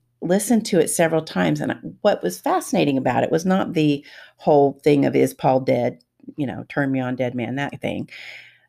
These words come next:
What was fascinating to me was how much of their music I already knew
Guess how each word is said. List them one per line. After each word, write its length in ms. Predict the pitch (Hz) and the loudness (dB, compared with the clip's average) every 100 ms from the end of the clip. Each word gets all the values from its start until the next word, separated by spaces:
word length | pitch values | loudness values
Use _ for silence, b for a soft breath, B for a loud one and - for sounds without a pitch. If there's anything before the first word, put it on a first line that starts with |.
| _ _ - | _ _ 2
What 120 | 185 | 4
was 160 | 175 180 | 4 4
fascinating 560 | 254 269 214 151 139 147 | 2 4 2 2 2 -2
to 100 | 175 | -2
me 560 | 196 214 156 151 - - | 0 2 2 2 -2 -10
was 840 | 151 147 139 131 131 139 - - _ _ _ _ - | -8 -2 -2 0 -2 -4 -10 -16 _ _ _ _ -12
how 260 | - 196 | -8 -4
much 580 | 196 185 - - - - _ _ _ _ _ _ _ _ _ - | 0 0 0 -4 -10 -10 _ _ _ _ _ _ _ _ _ -2
of 180 | 165 135 | -2 2
their 120 | 156 | 2
music 680 | 151 190 220 156 135 131 - 156 | 4 4 2 2 -4 -6 -12 -4
I 180 | 156 | -2
already 460 | 143 131 139 143 147 | 0 0 0 -2 -2
knew 500 | 151 170 156 135 151 | -2 2 2 0 -4